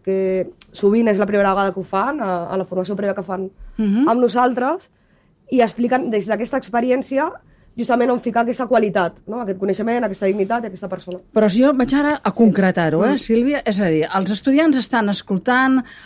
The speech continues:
Speaker 2: en el Javier, el Fèlix, la Mariona i altres ponents. Per què aquestes històries serveixen per prevenir la malaltia mental?
Speaker 1: Perquè es dona la informació en primera persona,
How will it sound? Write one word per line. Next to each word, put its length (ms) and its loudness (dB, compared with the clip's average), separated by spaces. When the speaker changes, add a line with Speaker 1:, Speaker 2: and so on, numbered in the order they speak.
Speaker 2:
en 100 2
el 120 4
Javier, 480 2
el 160 2
Fèlix, 500 2
la 140 2
Mariona 440 2
i 80 -2
altres 420 -4
ponents. 500 -2
Per 320 2
què 260 0
aquestes 760 -2
històries 840 -4
serveixen 800 2
per 220 0
prevenir 440 2
la 100 2
malaltia 540 2
mental? 560 -2
Speaker 1:
Perquè 200 -2
es 60 0
dona 180 2
la 60 4
informació 540 0
en 80 2
primera 280 2
persona, 460 0